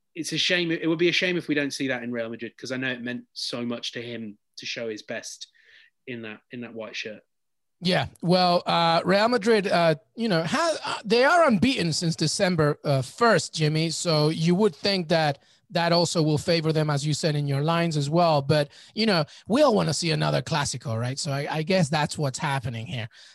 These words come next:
Speaker 2: Uh, Real Madrid to beat Athletic Bilbao. And to your point, Marcelino's still trying to figure out, you know, the strategy, the exact, uh,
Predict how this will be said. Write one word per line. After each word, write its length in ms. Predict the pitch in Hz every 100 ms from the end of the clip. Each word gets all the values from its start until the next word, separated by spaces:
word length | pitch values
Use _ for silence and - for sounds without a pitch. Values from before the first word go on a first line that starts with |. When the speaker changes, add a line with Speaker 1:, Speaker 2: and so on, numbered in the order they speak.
| -
Speaker 2:
Uh, 240 | 139 131 139
Real 240 | 156 156
Madrid 300 | 151 156 143
to 100 | 151
beat 160 | 147 147
Athletic 360 | 139 156 156
Bilbao. 240 | 151 160 160
And 80 | 160
to 80 |
your 100 | 190
point, 240 | 156 175 151
Marcelino's 480 | 147 - 160 156 -
still 140 | 147
trying 180 | 147 139
to 80 | 127
figure 300 | 156 139 135
out, 200 | 123 - _ _ _
you 120 | 160
know, 160 | 143 135 139
the 140 | 139
strategy, 580 | - - 151 151 143 143
the 140 | 143
exact, 520 | 135 139 151 147 -
uh, 280 | 143 127 123